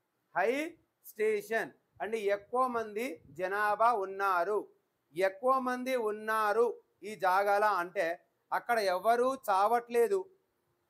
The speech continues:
రైట్? పుట్టుక అంతే ఉంది, చావు తగ్గట్లేదు. What exactly I am saying is, ఇక్కడ క్లియర్గా అనుకున్నప్పుడు, రైట్, దేంట్లో కూడా చేంజెస్ లేదు అనుకున్నప్పుడు అది ఎలా ఉంటుందంటే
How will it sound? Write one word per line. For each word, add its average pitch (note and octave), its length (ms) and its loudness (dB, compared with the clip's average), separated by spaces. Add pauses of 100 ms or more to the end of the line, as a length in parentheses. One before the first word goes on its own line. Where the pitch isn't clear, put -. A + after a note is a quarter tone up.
(220)
రైట్? A#3 340 0 (500)
పుట్టుక B3+ 380 -6 (200)
అంతే A#3+ 260 0 (160)
ఉంది, F#3+ 260 -4 (460)
చావు A3+ 360 4 (140)
తగ్గట్లేదు. G#3 560 -2 (120)
What G3 200 0
exactly A3+ 460 -2
I G#3+ 60 -2
am G3+ 140 -8
saying F#3+ 260 -4 (180)
is, A#3 100 -2 (380)
ఇక్కడ A3 160 -4 (100)
క్లియర్గా A#3+ 520 -4 (100)
అనుకున్నప్పుడు, G3+ 640 -6 (220)
రైట్, A3 300 -6 (600)
దేంట్లో B3 440 0 (160)
కూడా A#3 200 0 (160)
చేంజెస్ A3 480 -4 (120)
లేదు G3+ 340 0 (280)
అనుకున్నప్పుడు G#3 560 -4 (140)
అది F#3 200 -2
ఎలా G#3+ 120 0 (120)
ఉంటుందంటే G3+ 540 -8